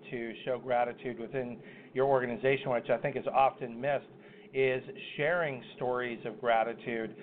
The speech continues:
with staff members and board members who sometimes get so close to the forest they forget the mission, they forget, you know, all of the wonderful stories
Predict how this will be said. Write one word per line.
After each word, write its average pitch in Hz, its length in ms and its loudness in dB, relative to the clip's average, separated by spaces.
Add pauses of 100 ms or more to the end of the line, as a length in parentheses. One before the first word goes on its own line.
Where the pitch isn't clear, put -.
(200)
with 131 220 2
staff 139 260 4
members 127 320 -4
and 113 140 -10
board 123 260 -4
members 107 460 -8
who 127 180 -2 (400)
sometimes 175 380 2
get 151 120 -2 (120)
so 139 120 0
close 139 340 2 (120)
to 139 60 -4
the 117 80 -8 (100)
forest 139 380 0
they 123 180 -2
forget 120 460 4 (100)
the 127 60 -6
mission, 120 400 -6
they 113 180 -6
forget, 123 460 2 (320)
you 131 100 -2
know, 127 80 6 (100)
all 127 220 4
of 120 80 -8
the 123 80 -6
wonderful 123 540 -6 (100)
stories 131 400 -2